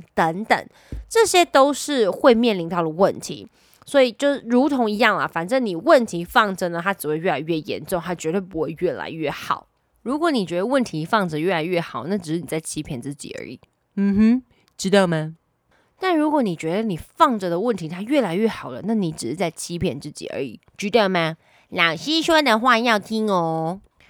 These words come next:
那你说，那好啦，那我家的狗现在就是像你形容的状况这样，那我到底应该怎么办？不要就带着你的狗去接触可能两三百个人哦，这是不 OK 的。或大家去五月天演唱会，我跟你讲，他会直接崩溃疯掉。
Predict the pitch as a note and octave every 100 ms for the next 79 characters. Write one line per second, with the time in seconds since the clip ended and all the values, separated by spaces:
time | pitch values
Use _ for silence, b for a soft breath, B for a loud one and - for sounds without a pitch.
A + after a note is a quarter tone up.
0 | b b b b b _ D4+ C#4+ A#3 G#3
1 | A#3+ A#3 A#3 B3 C#4+ D#4 D4 C#4 B3 B3
2 | B3 C#4 D4+ B3 G#3+ C4+ C#4+ C4 A3+ F#3+
3 | F#3+ C#4+ B3 B3+ A#3+ B3 C4+ C4 G#3 F3+
4 | - G#3 A#3+ G#3 F#3+ B3 A3+ A#3+ A3+ G#3+
5 | B3 A3+ A#3 C4+ A#3 F#3+ G#3+ F#3+ F3+ F#3
6 | F3+ F#3+ D#3 D#3 F#3 - - b b b
7 | b D4 F4 A#4 A4+ A4 - A4+ E4+ C#4
8 | B3 A#3+ A#3+ G#3+ A3 F4 - D#4+ - E4+
9 | A#3+ G#3+ G#3+ G3+ G3 C4+ C4 A3+ E3+ G3+
10 | F#3 F3 F3+ A#3 B3+ D#4 F#4 D4+ C4+ C#4+
11 | B3+ G#3 C4 B3+ B3 C#4 G3 G3+ G#3+ A3
12 | E3 F#3+ F#3 G3 D#3 F3 G3 F3 F#3+ F#3+
13 | D#3 E3+ E3 E3 E3 D3+ C#3+ B2+ B2 -